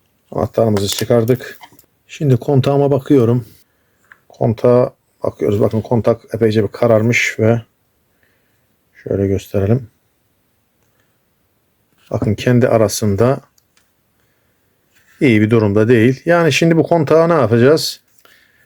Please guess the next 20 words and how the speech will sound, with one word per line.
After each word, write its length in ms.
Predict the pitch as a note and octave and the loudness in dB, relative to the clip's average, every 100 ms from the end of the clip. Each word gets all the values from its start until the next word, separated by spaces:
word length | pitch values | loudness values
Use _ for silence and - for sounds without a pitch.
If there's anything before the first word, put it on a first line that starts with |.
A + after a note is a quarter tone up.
| _ - _ - - - - G2 G2 B2+ - - - - - - _ - - - - - - - - _ _ | _ -20 _ -18 -18 -14 -8 -4 -2 0 -2 -4 -8 -4 -4 -4 _ -20 -20 -20 -20 -20 -20 -20 -20 _ _
Şunlar 500 | - - D#3+ D#3+ D3+ | -12 -4 -2 2 2
da 140 | B2+ | 4
bir, 440 | A2 A2+ - - - _ _ _ _ _ _ _ - _ - | 2 -2 -6 -12 -18 _ _ _ _ _ _ _ -20 _ -16
bu 60 | |
soketlerimiz 680 | - C3 C#3 - D3+ D3+ C3+ | -4 0 0 0 -2 0 2
de 80 | A2 | 0
kötü 320 | - G#2+ G#2+ | -2 -6 -2
durumda. 480 | A2+ A2 A2 B2 - - - _ - _ _ _ - - _ _ - | 0 2 2 0 -2 -12 -20 _ -20 _ _ _ -20 -20 _ _ -8
Bakın 220 | B2+ A2+ | -4 -4
şunlar 400 | G#2+ - C#3 E3 | -4 -2 0 2
da 60 | C#3 | 0
çok 240 | - A#2 | 0 -2
kötü 220 | - A2+ | -2 0
durumda. 420 | A#2 A2+ A2+ C3 C#3 | 2 4 4 2 2
Yani 240 | C3 B2 | 0 0
şunlardan 560 | A2+ - C3+ C3+ C#3+ D3 | -2 0 2 2 2 2
da 60 | A2+ | 2
yapabilir. 420 | G2+ G#2+ G#2+ C#3 | 2 0 0 0
O 120 | C3 | 0
kıvılcım 540 | - B2+ B2 B2 C3 | 2 2 2 2 0